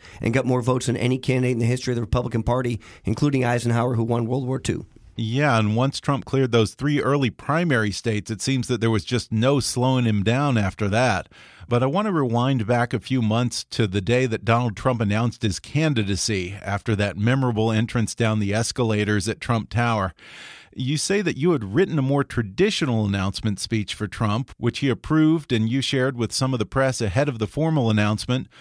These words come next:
Speaker 2: But after he approved the speech, you say that was the last time <laughs> Trump actually glanced at it.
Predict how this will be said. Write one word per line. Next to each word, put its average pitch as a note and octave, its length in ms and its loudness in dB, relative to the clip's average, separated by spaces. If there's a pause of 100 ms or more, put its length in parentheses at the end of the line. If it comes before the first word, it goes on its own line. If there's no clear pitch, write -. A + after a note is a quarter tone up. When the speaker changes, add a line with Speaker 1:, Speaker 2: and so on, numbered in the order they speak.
(220)
Speaker 2:
But A#2+ 400 2
after F3 380 0
he C3 140 2
approved A2+ 360 -2
the G#2+ 100 0
speech, A#2+ 560 -2
you A#2 200 0
say C3+ 260 0
that B2 180 2
was B2 140 0
the A2+ 100 -2
last A#2+ 360 0
time C3+ 220 2
<laughs> - 40 -8
Trump C#3+ 340 -2
actually B2 440 0
glanced A#2+ 480 -2
at G#2 180 2
it. G2 180 -6